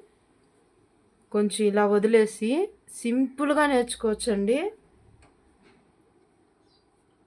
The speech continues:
ఇలా హ్యాండ్కి మార్కింగ్ చేసుకోవాలి. హ్యాండ్ మార్కింగ్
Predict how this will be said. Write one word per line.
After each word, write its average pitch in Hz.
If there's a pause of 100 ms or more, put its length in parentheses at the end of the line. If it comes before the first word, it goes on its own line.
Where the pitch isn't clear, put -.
(340)
ఇలా 208 (140)
హ్యాండ్కి 226 (340)
మార్కింగ్ 208
చేసుకోవాలి. 196 (800)
హ్యాండ్ 208
మార్కింగ్ 196